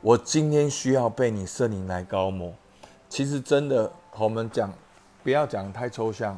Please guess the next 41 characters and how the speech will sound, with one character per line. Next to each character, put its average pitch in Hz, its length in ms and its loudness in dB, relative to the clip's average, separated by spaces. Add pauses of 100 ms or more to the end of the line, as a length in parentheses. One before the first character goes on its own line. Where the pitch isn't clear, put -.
(140)
我 104 100 -6
觉 139 160 -2
得 139 120 0
每 110 260 -4
一 123 40 -6
天 127 280 -4 (260)
花 123 160 2
个 113 120 -4
五 95 200 -6
分 117 220 -2
钟、 113 160 -6
十 107 180 -10
分 104 220 -6
钟 101 220 -8 (540)
用 113 160 -2
方 101 280 -4
言 87 180 -8
祷 82 180 -8
告， 80 220 -10 (640)
我 - 100 -8
觉 131 140 -2
得 139 60 -4
那 156 120 0
是 135 200 -6
一 - 20 -2
个 117 140 -2
经 123 240 -8
历 123 180 -6
膏 113 180 0
抹 98 220 -6
很 117 320 -8
好 95 240 -10
的 90 100 -10 (520)
时 - 280 -10
间。 104 320 -4 (460)
你 98 100 -8
可 131 120 0
以 127 40 2
放 120 320 0
诗 117 280 -6
歌， 113 340 0